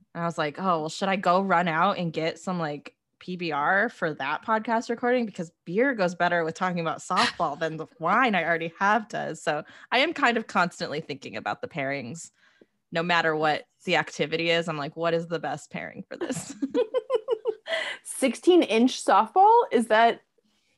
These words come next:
Speaker 1: Oh,
Speaker 2: um,
Speaker 1: yeah.
Speaker 2: I don't know what that is.
Speaker 1: It's a Chicago thing. Um, and it's, uh, become my entire life this <laughs> summer.
Speaker 2: Wow. I-, is it, like, an actual sport? Like, you're actually playing softball?
Speaker 1: Yeah.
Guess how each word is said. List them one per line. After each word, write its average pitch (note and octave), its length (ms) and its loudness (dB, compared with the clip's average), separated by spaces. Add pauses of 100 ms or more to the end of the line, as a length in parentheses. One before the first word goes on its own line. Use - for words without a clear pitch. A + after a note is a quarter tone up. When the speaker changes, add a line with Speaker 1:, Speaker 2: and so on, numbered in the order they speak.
(100)
Speaker 1:
Oh, F#3+ 120 -4
Speaker 2:
um, - 100 -4
Speaker 1:
yeah. G#2 200 -2 (440)
Speaker 2:
I G3 60 -6
don't A3+ 120 0
know G#3+ 100 0
what G3 160 -4
that F3 120 -6
is. D#4 560 -8
Speaker 1:
It's F3 160 -6
a F#3 60 -8
Chicago F3+ 540 -2
thing. D#3 460 -8 (280)
Um, D#3+ 480 -2 (840)
and F#3 160 0
it's, - 360 -8
uh, F3+ 220 2
become G#3 300 -6
my A3 120 0
entire A#3 360 -4
life C4+ 240 -6
this G3+ 120 -8
<laughs> - 120 -8
summer. G#3+ 340 -6 (540)
Speaker 2:
Wow. C4 280 4
I-, B3 200 4
is A3+ 160 6
it, - 180 6
like, G#3+ 180 6
an G3 60 2
actual G3 460 0
sport? G3 460 2
Like, A#3+ 160 2
you're G#3+ 100 4
actually G3+ 360 2
playing F#3 380 -4
softball? C#4+ 560 2 (340)
Speaker 1:
Yeah. E3 480 -2